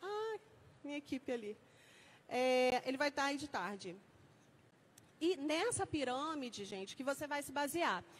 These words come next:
Então, você vai per-, eu vou perguntar pra Mônica aqui. Mônica, como que é a sua alimentação? Você se alimenta bem? Você, é, o, é,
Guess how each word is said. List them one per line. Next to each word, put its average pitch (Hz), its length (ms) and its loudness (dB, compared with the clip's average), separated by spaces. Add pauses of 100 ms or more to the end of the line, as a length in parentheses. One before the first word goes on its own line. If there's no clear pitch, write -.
(140)
Então, - 100 4
você 403 160 0
vai 403 140 2
per-, 381 240 4
eu 302 60 6
vou 320 100 4
perguntar 349 400 2
pra 320 180 8
Mônica 294 400 6
aqui. 285 220 2
Mônica, 254 760 4 (400)
como 494 240 4
que 440 120 2
é 370 120 4
a 359 60 2
sua 349 180 -2
alimentação? 285 1120 0 (220)
Você 403 100 -2
se - 120 2
alimenta 247 440 2
bem? 226 520 2
Você, 247 340 -2 (340)
é, 247 260 2
o, 247 200 0
é, 208 260 0